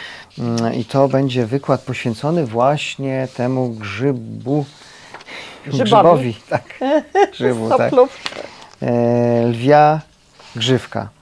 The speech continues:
Speaker 2: Lwia grzywka albo soplówka jeżowata.
Speaker 1: O godzinie piętnastej
Speaker 2: Małpia
Speaker 1: dokładnie, tak, pani
Speaker 2: głowa,
Speaker 1: doktor,
Speaker 2: tak.
Speaker 1: tak. I spotkanie w lipcu, gdzie będą państwo, mm, drugiego i trzeciego, e, na
Speaker 2: Lipca,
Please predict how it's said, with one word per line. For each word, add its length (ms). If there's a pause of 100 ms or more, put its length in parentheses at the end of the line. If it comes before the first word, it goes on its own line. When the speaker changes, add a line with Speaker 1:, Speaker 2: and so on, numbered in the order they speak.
(360)
Speaker 2:
Lwia 320
grzywka 540
albo 340
soplówka 720
jeżowata. 600
Speaker 1:
O 40
godzinie 360
piętnastej 560
Speaker 2:
Małpia 240
Speaker 1:
dokładnie, 120 (120)
tak, 0
pani 400
Speaker 2:
głowa, 240
Speaker 1:
doktor, 240
Speaker 2:
tak. 220
Speaker 1:
tak. 100 (1800)
I 920 (440)
spotkanie 500
w 40
lipcu, 580 (400)
gdzie 200
będą 260
państwo, 640
mm, 480
drugiego 460
i 80
trzeciego, 600 (600)
e, 540
na 160
Speaker 2:
Lipca, 140